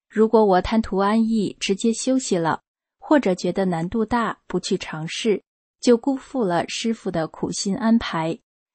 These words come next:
下次机缘不知何时再成。万一有人因为错过真相没有得救，那我得多后悔呀。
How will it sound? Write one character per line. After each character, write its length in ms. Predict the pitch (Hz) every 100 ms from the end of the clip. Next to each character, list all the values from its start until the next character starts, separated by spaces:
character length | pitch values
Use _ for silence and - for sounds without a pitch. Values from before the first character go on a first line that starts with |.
| _
下 260 | - 294
次 200 | 247 -
机 220 | 185 208 196
缘 300 | 165 170 -
不 100 | -
知 220 | 202 190
何 320 | 196 - 165 180
时 340 | - - 160
再 280 | - 202 170
成。 420 | - 170 165 165 _ _ _ _ _ _ _
万 180 | 294 269
一 160 | 285
有 160 | 247 185
人 260 | 185 175
因 120 | 190 208
为 120 | 202
错 320 | - - 269
过 160 | 220 180
真 240 | 185 185
相 320 | 190 202 180 -
没 180 | 180
有 140 | 185 170
得 200 | 170 165
救， 380 | - 220 190 - _ _ _
那 180 | 214 196
我 160 | 185
得 160 | 196 165
多 300 | - 240 247
后 240 | - 240
悔 300 | 202 - 160
呀。 300 | 160 160 143